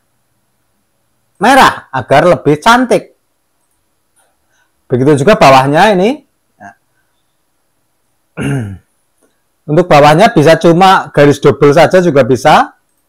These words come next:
Oke.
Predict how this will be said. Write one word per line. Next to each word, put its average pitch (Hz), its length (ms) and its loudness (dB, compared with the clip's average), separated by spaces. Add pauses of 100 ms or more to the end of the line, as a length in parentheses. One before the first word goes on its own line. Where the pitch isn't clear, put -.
(3750)
Oke. 131 560 -4